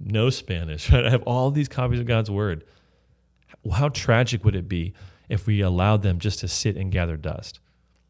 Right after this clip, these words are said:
If we never opened God's word and heard from him, heard his word that is able to give joy and life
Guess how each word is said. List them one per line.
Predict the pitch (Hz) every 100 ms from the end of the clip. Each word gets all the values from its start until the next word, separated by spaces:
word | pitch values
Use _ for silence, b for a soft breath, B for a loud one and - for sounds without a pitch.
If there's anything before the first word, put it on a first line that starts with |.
| -
If |
we | 127
never | 131 127
opened | 127 - 139 123
God's | 117 101
word | 98 117 104
and | 90
heard | 80 - 131 139 127
from | - 113 107
him, | 92 127 92
heard | - 127 135
his | 117 120
word | 98 101 113 87 - - B B B
that | 98
is | 95
able | 107 98
to | 92
give | 90 78
joy | - 113 120 117 92 -
and | 82
life | 87 82 107 120 107 85